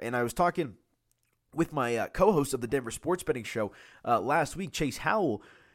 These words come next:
and we talked about the notion, like, imagine if Nolan was still on this team. You know, we're talking about a Cardinals team that isn't all that good this season. I mean, so far, they've, they've gotta be one of the more disappointing teams in Major League Baseball in the Saint Louis Cardinals. I, I mean,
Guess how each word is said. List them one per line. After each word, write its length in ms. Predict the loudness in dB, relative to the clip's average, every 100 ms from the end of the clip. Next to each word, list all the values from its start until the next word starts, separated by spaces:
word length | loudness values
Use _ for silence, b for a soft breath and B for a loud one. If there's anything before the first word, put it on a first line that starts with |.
| B
and 120 | -6
we 80 | 0
talked 200 | 2 4
about 140 | 4
the 80 | 4
notion, 300 | 0 2 0
like, 140 | 0
imagine 380 | 0 0 0 -2
if 120 | -6
Nolan 260 | -4 -4 -4
was 120 | -6
still 200 | -4 -2
on 140 | -2 -4
this 160 | -8
team. 420 | -10 -8 -8 -8
You 80 | -8
know, 120 | -4
we're 120 | -2 0
talking 220 | 0 2
about 120 | 0
a 40 |
Cardinals 560 | -2 -2 0 2 0 -4
team 220 | -6 -6
that 120 | -4
isn't 260 | -6 -6 -4
all 180 | -2 -2
that 240 | -4 -4
good 220 | -2 -2
this 200 | -2 -8
season. 180 | -8 -6
I 40 | -6
mean, 180 | -6
so 260 | -6 -4 -4
far, 300 | -6 -6 -4
they've, 200 | -4 -8 -10
they've 180 | -12
gotta 220 | -6 -4 -4
be 120 | -4
one 120 | -4
of 60 | -6
the 60 |
more 180 | -4 -6
disappointing 640 | -6 -8 -8 -8 -8 -8 -10
teams 340 | -10 -10 -10 b b b b
in 200 | -6 -4
Major 260 | -4 -4
League 220 | -6 -8 -8
Baseball 500 | -6 -6 -6 -6 -6
in 80 |
the 80 | -8
Saint 240 | -8 -8 -6
Louis 240 | -8 -8
Cardinals. 480 | -4 -2 -2 -6 -4
I, 240 | -4 -4
I 40 | -4
mean, 220 | -6